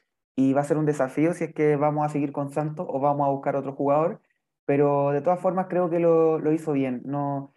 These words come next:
tampoco le podemos pedir mucho más, es un jugador que lleva pocos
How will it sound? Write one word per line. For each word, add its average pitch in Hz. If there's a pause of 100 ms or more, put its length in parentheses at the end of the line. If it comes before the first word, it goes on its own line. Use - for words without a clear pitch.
(120)
tampoco 147
le 147
podemos 151
pedir 147
mucho 147
más, 180
es 151
un 151
jugador 139
que 139
lleva 135
pocos 143